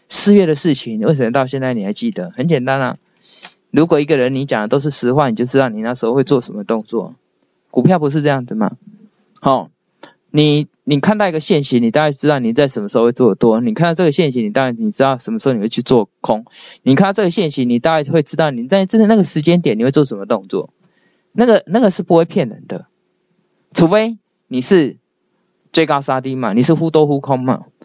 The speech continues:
不然你的买卖空补点一定有它的逻辑嘛。就说，诶，我这个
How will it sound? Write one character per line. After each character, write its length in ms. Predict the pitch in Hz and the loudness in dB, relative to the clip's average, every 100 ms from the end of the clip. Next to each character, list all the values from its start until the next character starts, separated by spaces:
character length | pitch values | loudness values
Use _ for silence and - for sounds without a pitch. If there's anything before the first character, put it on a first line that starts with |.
| - - _ | -20 -20 _
不 100 | - | 0
然 180 | 220 175 | 0 -2
你 120 | 151 | 0
的 120 | 143 | 0
买 160 | 147 135 | 2 0
卖 140 | 175 | -2
空 220 | 170 185 175 | -2 -2 -2
补 160 | 147 | -2
点 180 | 135 113 | 0 0
一 60 | 127 | 0
定 100 | 165 | 0
有 160 | 127 | 0
它 180 | 113 147 | 0 0
的 140 | 143 | 0
逻 180 | 120 113 | 2 0
辑 220 | 135 - | 0 -4
嘛。 280 | 101 107 87 - | -4 -4 -6 -2
就 140 | 160 | 2
说， 160 | 190 190 | 2 2
诶， 200 | - 196 208 | 2 2 2
我 140 | 143 127 | 2 2
这 140 | 147 | 4
个 220 | 175 139 | 2 2